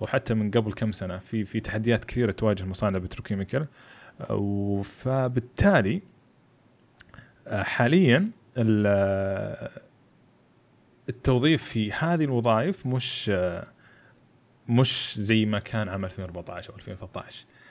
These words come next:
آه، وإن شاء الله عقب كم سنة، آه، راح يرجع الوضع نفس ما كان، وراح يكون وضع الشركات أوكي، وراح توظف برضو بكميات كبيرة. احتياج الشركات هذه، احتياج أرامكو سابك للمهندسين الكيميائيين هائل جدا.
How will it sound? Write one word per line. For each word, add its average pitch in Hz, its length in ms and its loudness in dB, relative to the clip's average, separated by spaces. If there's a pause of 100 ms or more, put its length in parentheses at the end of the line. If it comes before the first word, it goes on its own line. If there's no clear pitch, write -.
(420)
آه، 95 720 -4
وإن 123 200 0
شاء 127 200 4
الله 110 220 4 (120)
عقب 107 240 -2 (160)
كم 139 200 -2
سنة، 113 360 -4 (760)
آه، 101 140 2
راح 110 200 0
يرجع 107 220 0
الوضع 101 260 0
نفس 101 160 -6
ما 92 100 -2
كان، 139 340 -4 (500)
وراح 104 440 -2
يكون 107 580 0 (100)
وضع 104 240 0
الشركات 98 500 -4
أوكي، 117 320 -2 (280)
وراح 110 140 -2
توظف 98 400 -2
برضو 101 160 0
بكميات 98 300 -6
كبيرة. 101 340 -12 (280)
احتياج 208 320 2
الشركات 139 540 2
هذه، 98 380 6
احتياج 139 440 4
أرامكو 113 440 2
سابك 101 480 -2 (280)
للمهندسين 117 600 0
الكيميائيين 117 580 0
هائل 113 480 0
جدا. 113 340 0